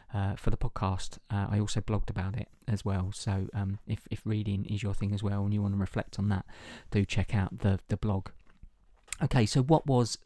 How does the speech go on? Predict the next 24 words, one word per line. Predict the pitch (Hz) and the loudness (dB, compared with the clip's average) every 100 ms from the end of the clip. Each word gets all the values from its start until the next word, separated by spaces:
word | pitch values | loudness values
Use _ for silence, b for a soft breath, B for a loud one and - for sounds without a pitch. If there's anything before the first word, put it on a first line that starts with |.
| - | -6
the | 113 | -6
passage? | - 98 - 98 - - B B B B - | -6 -8 -8 -8 -10 -14 B B B B 0
Uh, | 107 110 | 2 4
le-, | 113 120 | 0 0
I'm | |
gonna | 120 117 | 2 2
read | 120 | 2
it | - | 2
out. | 104 101 - - - | 0 0 -4 -14 -8
Uh, | 98 95 | -4 -2
it's | 98 - | -4 -4
only | 104 95 | -2 -2
a, | - 95 - | -2 -4 -6
a | 98 | -8
couple | - - 95 | -8 -6 -6
of | 92 _ | -6 _
sentences, | - - 98 - 92 - 107 98 - | -8 -4 -4 -6 -10 -8 -8 -8 -4
and | 98 | -2
then, | 95 92 92 - B B B | -2 -2 -4 -6 B B B
uh, | 95 92 92 - | -2 0 0 -2
unpack | 95 95 95 - | -4 -2 -4 -4
it | - - | -6 -2
and | 101 | -4
expand. | - - 143 92 | -4 -2 -2 -2